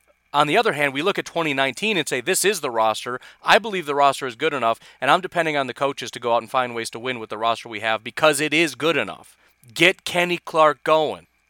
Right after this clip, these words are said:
Get Jaire Alexander from a top thirty-two cornerback to a top ten cornerback. Get Kevin King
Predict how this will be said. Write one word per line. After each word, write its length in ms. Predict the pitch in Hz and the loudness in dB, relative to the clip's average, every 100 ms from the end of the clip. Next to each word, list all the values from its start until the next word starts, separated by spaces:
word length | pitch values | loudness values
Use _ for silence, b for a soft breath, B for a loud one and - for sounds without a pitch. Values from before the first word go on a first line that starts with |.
| _ _ _ | _ _ _
Get 240 | 165 202 | 2 2
Jaire 480 | 160 190 180 180 175 | 2 2 6 6 8
Alexander 580 | 165 156 135 156 139 127 | 8 6 4 2 2 -2
from 300 | - 143 135 | 0 -2 0
a 140 | 139 | -4
top 400 | 120 - 160 170 | -6 0 2 2
thirty-two 520 | - 185 165 - 190 | -2 -4 -4 -6 -10
cornerback 520 | 180 156 143 131 135 - | -6 -4 -4 2 0 0
to 100 | 135 | -8
a 80 | |
top 240 | 127 147 135 | -2 0 0
ten 220 | 147 139 | -4 -6
cornerback. 540 | - 117 104 92 98 - _ _ | -6 -8 -8 -10 -12 -14 _ _
Get 220 | 127 190 - | 0 0 2
Kevin 300 | 190 175 147 | 0 0 -2
King 440 | 190 170 123 135 | 2 2 2 -6